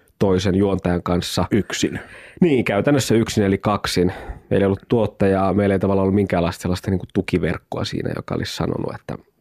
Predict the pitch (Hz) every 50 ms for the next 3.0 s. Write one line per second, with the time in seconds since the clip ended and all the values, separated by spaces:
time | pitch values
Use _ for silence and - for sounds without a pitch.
0 | _ _ - 98 - - - - - 90 95 95 95 92 87 - 85 - 117 110
1 | 104 104 101 90 85 85 90 92 95 92 90 90 87 87 - _ _ - - -
2 | - - - - _ _ _ _ _ - 92 101 95 - - - 110 98 -